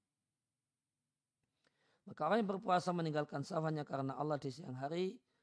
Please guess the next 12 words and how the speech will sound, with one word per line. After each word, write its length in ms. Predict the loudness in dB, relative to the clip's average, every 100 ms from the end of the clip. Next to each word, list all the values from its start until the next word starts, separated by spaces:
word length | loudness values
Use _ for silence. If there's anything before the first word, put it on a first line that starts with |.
| _
dengan 240 | -10 -8 -6
tujuan 320 | -6 -4 -2
mendekatkan 480 | -2 -6 -8 -6 -8
diri 80 | -6
kepada 360 | -8 -8 -8 -6
Allah 240 | -2 -2
dan 240 | -2 -4 -6
taat 160 | -8 -10
kepada 360 | -10 -10 -10 -10
Allah. 280 | -10 -10 -16 -20 _ _ _ _ _ _
Dan 240 | -10 -6
bersegera, 720 | -6 -8 -4 2 6 6 4